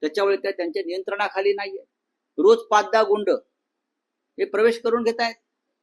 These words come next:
प्रवेश करण्यासाठी त्यांच्यावरचे गुन्हे काढले जात आहेत. नाशिकला पहा,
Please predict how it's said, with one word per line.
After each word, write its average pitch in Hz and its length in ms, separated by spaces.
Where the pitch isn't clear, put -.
प्रवेश 220 340
करण्यासाठी 214 440
त्यांच्यावरचे 226 520
गुन्हे 233 340
काढले 247 340
जात 240 200
आहेत. 233 140
नाशिकला 226 460
पहा, 240 240